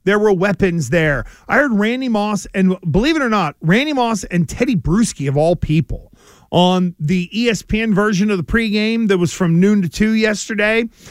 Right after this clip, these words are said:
And even Teddy said, "Hey, listen, if you just go by the first seven years, what Mahomes has done is more impressive than Brady."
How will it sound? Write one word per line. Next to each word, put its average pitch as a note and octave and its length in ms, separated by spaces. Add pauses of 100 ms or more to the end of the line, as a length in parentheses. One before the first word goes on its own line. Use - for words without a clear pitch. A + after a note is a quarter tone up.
(380)
And G3 640
even B3+ 260
Teddy B3 320
said, F3+ 380 (100)
"Hey, B3+ 140
listen, G#3+ 300
if E3 80
you E3 80
just G3 240
go A#3 140
by G#3+ 180
the G3 120
first G3+ 300
seven E3+ 280
years, A3+ 460 (380)
what G#3+ 140
Mahomes A3 360
has G#3 120
done G#3+ 200
is F3+ 100
more G3 200
impressive E3+ 420
than D3+ 120
Brady." D3+ 460